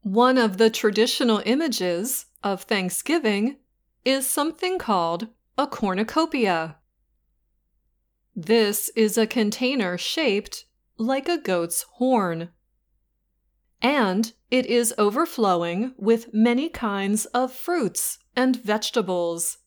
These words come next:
such as gourds, ears of corn, apples, and grapes. So sometimes we call it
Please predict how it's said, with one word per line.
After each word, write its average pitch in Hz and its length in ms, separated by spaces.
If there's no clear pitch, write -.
such - 380
as 208 340
gourds, 214 760
ears 269 360
of 285 180
corn, 185 580
apples, 202 720
and 240 460
grapes. - 680
So 240 260
sometimes 233 840
we 208 180
call 294 380
it 170 320